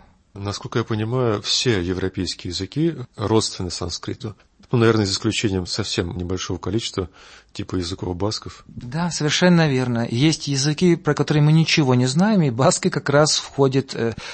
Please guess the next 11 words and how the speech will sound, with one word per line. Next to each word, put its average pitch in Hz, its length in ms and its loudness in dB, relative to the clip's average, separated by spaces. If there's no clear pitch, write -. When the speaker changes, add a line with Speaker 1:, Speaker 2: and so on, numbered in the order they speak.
Speaker 2:
в 107 100 -8
разряд 127 440 0
этих 123 260 -4
языков, 101 640 -8
да. 113 260 -8
То 147 80 0
есть, 143 100 4
в 170 40 4
смысле, 160 220 -2
это 156 160 0
такие 151 300 2